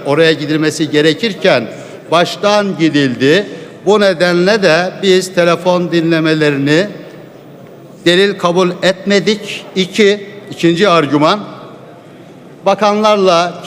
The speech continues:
çocukları arasındaki görüşmeler C M K yüz otuz beşe göre tanıktan çekinme hakkı olanların görüşmeleridir. Bu da delil olamaz dediler.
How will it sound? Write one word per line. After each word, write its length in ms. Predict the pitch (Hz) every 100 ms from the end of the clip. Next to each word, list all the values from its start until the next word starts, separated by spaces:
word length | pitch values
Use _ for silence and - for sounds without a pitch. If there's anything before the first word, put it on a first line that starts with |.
| - -
çocukları 480 | 165 170 180 202
arasındaki 840 | 208 190 - 180 170 165 - 156 135
görüşmeler 760 | 151 170 170 175 170 156 175 185 -
C 180 | - 170
M 200 | 175 170
K 140 | 170 170
yüz 180 | 160
otuz 300 | 165 165 165
beşe 280 | 156 160 180
göre 360 | 160 160 160 175
tanıktan 460 | 156 160 165 175 175
çekinme 460 | 170 165 180 175
hakkı 280 | 185 165 165
olanların 760 | 170 160 160 156 156 160 139 - - -
görüşmeleridir. 920 | 143 175 175 190 190 196 175 208 - - - - - -
Bu 160 | 208 202
da 300 | 190 156 - 170
delil 340 | 170 180 170 160 -
olamaz 720 | 170 180 165 139 107 - - - -
dediler. 520 | 151 135 131 160 208